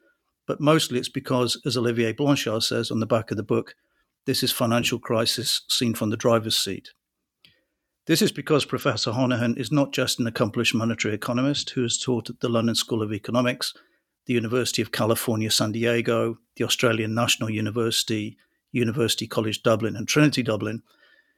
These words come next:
He was also, during the critical period from two thousand and nine to twenty fifteen, the governor of the Central Bank of Ireland and a member of the Governing Council of the European Central Bank. The book combines a monetary and financial history of Ireland since independence,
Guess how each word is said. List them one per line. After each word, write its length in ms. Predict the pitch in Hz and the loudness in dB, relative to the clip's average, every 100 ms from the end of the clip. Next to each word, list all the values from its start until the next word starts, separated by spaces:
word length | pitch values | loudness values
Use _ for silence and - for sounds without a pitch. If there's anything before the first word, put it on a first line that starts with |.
| _ | _
He 80 | 143 | -4
was 160 | 139 143 | -2 2
also, 380 | 185 - 123 | 0 0 -4
during 300 | 123 135 123 | 0 2 2
the 80 | 113 | -2
critical 440 | - 139 135 - 120 | 0 0 0 -2 -2
period 460 | - 113 110 107 | 0 0 2 -2
from 220 | - 113 | -2 -2
two 200 | - 123 | 0 -2
thousand 400 | 107 117 110 110 | 0 0 -2 -2
and 120 | 113 113 | -2 0
nine 180 | 113 107 | -2 -4
to 100 | 117 | -6
twenty 280 | - 113 113 | -6 -6 -8
fifteen, 600 | - - - 120 113 110 _ _ _ | -10 -6 -2 0 -2 -6 _ _ _
the 80 | 120 | -4
governor 340 | 123 113 117 | 0 0 0
of 100 | 107 | -2
the 60 | 107 | -2
Central 320 | - 113 123 | 0 0 0
Bank 200 | 113 113 | -2 -2
of 100 | 110 | 0
Ireland 380 | 120 113 113 - _ _ _ _ - | 0 0 -2 -8 _ _ _ _ -4
and 120 | 123 | 0
a 40 | |
member 280 | 120 123 120 | 2 2 2
of 100 | 117 | 0
the 60 | 123 | 2
Governing 360 | 123 113 110 | 2 2 0
Council 400 | - 110 107 110 | 0 0 0 -4
of 100 | 104 | -6
the 80 | 110 | -2
European 420 | 113 110 - 110 | 0 0 -2 -4
Central 320 | - 110 101 | -2 -2 -4
Bank. 360 | 104 113 107 - _ _ _ _ _ _ - _ _ _ _ - | -4 -4 -4 -12 _ _ _ _ _ _ -20 _ _ _ _ -6
The 60 | |
book 260 | 143 185 185 | 4 4 4
combines 440 | 151 143 139 127 | -2 0 2 0
a 40 | 120 | -2
monetary 480 | 131 147 139 123 123 | 0 0 0 -2 -2
and 140 | 127 | -2
financial 460 | - 123 120 - 113 | 0 2 2 0 -2
history 380 | 143 - - | 0 0 -2
of 100 | 117 | 0
Ireland 340 | 123 120 113 110 | 2 2 2 -2
since 240 | - 123 123 | -2 -2 -4
independence, 760 | 107 110 123 127 123 120 | -4 -2 0 2 0 -2